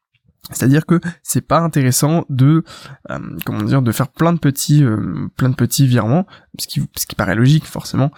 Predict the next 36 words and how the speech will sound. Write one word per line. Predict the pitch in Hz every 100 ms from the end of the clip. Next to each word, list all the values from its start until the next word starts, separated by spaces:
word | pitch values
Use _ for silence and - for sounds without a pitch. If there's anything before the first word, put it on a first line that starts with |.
| - _
mais | - 113 151 127
voilà, | 90 -
c'est | - 139
toujours | 139 139
bon | 135 135
à | 120
dire. | 127 - - - -
Plus | - 220
vous | 175
allez | 156 147
faire | 151 139
des | 90
gros | - 151 156
montants, | 160 147 156 151
plus | - 135
vous | 120 117
allez, | 117 131 143 139 -
euh, | 104 - - 64
faire | - 123
des | 110 104
échanges | 117 - 147 135
avec | 95 101
des, | 87 - - - _ -
des | -
très | - 143
gros | 135
montants, | 127 107 143 196 - - - -
et | -
en | -
fait, | 151 165 _ _
plus | - 190
les | 165
frais | 131 - 170 156
vont | 131
paraître | 123 120 - -
ridicules. | 127 135 135 - 151